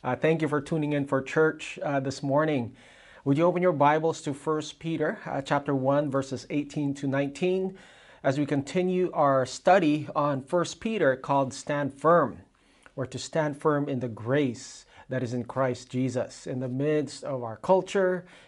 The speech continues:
in the midst of everything, especially in, uh, suffering and trials, we're to stand firm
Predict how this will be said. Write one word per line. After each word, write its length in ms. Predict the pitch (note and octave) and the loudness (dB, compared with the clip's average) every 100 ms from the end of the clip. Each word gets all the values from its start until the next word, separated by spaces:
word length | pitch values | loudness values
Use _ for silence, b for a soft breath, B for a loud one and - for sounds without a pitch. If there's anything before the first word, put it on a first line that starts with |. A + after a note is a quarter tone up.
| B | B
in 60 | |
the 80 | A#2+ | -6
midst 240 | A#2+ C3 A#2 | -4 -4 -4
of 80 | |
everything, 580 | A2 D3+ D3+ D3+ D#3+ D#3 | 0 2 2 0 0 0
especially 460 | A#2+ - C#3+ - C3 | -6 -2 -2 0 -4
in, 220 | A#2+ G#2 B B B B | -4 -6 B B B B
uh, 140 | A#2 G#2 | -14 -14
suffering 720 | - - D#3 D3+ E3 D#3 D3 | -12 2 2 2 -2 -2 -2
and 100 | A2 | -4
trials, 520 | - C#3 C#3 C#3 C3+ | -4 0 2 2 0
we're 100 | A#2+ | -4
to 140 | A#2 A#2+ | -4 -10
stand 360 | - C3+ C3 | -6 -4 -4
firm 440 | B2 C3 B2 A#2+ | -4 -2 -2 -4